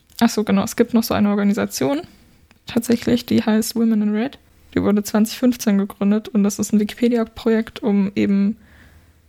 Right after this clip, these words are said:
Artikel für Frauen zu schreiben oder über Frauen zu schreiben. Und Women in Red bezieht sich eben darauf, dass,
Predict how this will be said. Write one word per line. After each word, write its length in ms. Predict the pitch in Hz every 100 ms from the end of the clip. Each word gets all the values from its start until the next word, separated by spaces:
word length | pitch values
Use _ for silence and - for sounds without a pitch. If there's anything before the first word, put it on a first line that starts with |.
| _ _
Artikel 380 | - 208 240 240
für 220 | 214 214
Frauen 320 | 202 202 220 233
zu 100 | 226
schreiben 280 | - 202 196
oder 120 | 180
über 180 | 214 208
Frauen 260 | - -
zu 120 | 226 220
schreiben. 420 | - 214 202 196
Und 300 | 220 220 - _
Women 280 | 220 208 208
in 140 | 208 202
Red 180 | 208
bezieht 280 | 220 208 208
sich 100 | -
eben 100 | 202
darauf, 240 | 196 196 202
dass, 360 | - - -